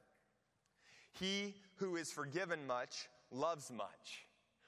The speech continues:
Or another way to say it would be, "He who lives in the glory or the weightiness or the massiveness of his forgiveness, that person loves much." This is gospel hospitality. See, gospel hospitality,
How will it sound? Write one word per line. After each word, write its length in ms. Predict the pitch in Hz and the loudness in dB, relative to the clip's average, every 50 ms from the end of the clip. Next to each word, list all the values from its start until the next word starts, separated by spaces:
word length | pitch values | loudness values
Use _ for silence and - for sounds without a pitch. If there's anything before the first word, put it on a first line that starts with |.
| - | -2
Or 100 | - 143 | 0 2
another 300 | 156 165 185 202 202 196 | 4 4 4 2 2 2
way 140 | 185 180 170 | 2 2 2
to 80 | 151 147 | 0 -2
say 260 | - - 202 190 185 | 0 2 2 2 4
it 120 | 175 143 | 2 0
would 140 | 160 151 143 | 0 0 0
be, 180 | 147 160 160 - - - - - | 0 0 0 -2 -6 -12 -6 0
"He 180 | 196 214 220 | 2 2 2
who 160 | 202 190 226 202 | 2 2 2 2
lives 280 | 180 196 202 180 160 | 4 2 4 4 2
in 100 | 190 185 | 2 2
the 80 | 180 170 | 0 0
glory 720 | 151 139 180 170 180 196 202 208 214 202 185 170 151 160 - 170 | 0 0 0 2 2 2 4 4 4 4 4 4 2 2 2 2
or 120 | 180 175 | 2 2
the 120 | 165 175 175 | 2 2 0
weightiness 1120 | 165 160 170 190 196 208 214 226 208 214 190 175 156 147 143 160 - - - - - - - - - - - - | 0 0 0 2 4 4 2 2 2 0 0 2 2 2 2 2 0 -4 -8 -8 -10 -12 -18 -20 -20 -16 -2 2
or 120 | - - - | 2 4 4
the 80 | - | 4
massiveness 800 | 185 180 180 185 202 202 214 208 - - 214 165 180 185 170 - - | 2 2 4 6 8 8 8 6 4 0 -2 0 0 -2 -2 0 2
of 140 | 185 185 170 | 2 2 2
his 200 | 190 202 165 - | 0 -2 -4 -4
forgiveness, 880 | - - 170 156 143 190 196 175 151 139 139 135 151 - - - - - - - _ - - - _ _ _ _ _ _ _ _ _ _ _ _ _ _ _ - 110 | -2 -2 0 0 2 0 0 0 0 0 0 0 0 -2 -6 -12 -14 -16 -18 -20 _ -20 -20 -20 _ _ _ _ _ _ _ _ _ _ _ _ _ _ _ -4 0
that 260 | 127 175 202 226 - - | 2 4 4 2 0 0
person 440 | - 165 156 139 - 170 147 147 143 | 0 0 0 2 0 0 0 0 2
loves 340 | 151 156 160 151 135 123 | 2 2 2 2 -2 -6
much." 640 | 135 143 160 156 135 - - - - - - - - - - _ _ _ _ _ _ _ _ _ _ - | -4 0 0 0 0 -2 -4 -8 -8 -8 -8 -10 -12 -18 -20 _ _ _ _ _ _ _ _ _ _ 0
This 220 | 139 208 220 - | 0 0 2 0
is 160 | 214 180 151 147 | -2 -2 0 0
gospel 380 | 185 165 170 - - 175 151 | 0 0 0 -2 -4 -6 -2
hospitality. 840 | 135 170 165 156 - - 147 135 - 165 170 165 156 139 120 98 90 92 - - - - _ _ _ _ _ - - - - | 2 2 2 2 0 -4 -8 -4 0 2 2 4 4 2 0 -2 -6 -14 -18 -20 -20 -20 _ _ _ _ _ -20 -20 -16 -6
See, 140 | - - 208 | -2 -2 2
gospel 380 | 165 190 202 214 - - 247 220 | 4 4 4 4 2 2 0 2
hospitality, 680 | 190 220 208 - - 180 - 190 190 185 185 180 165 | 4 2 2 0 -2 -4 2 4 4 6 6 4 2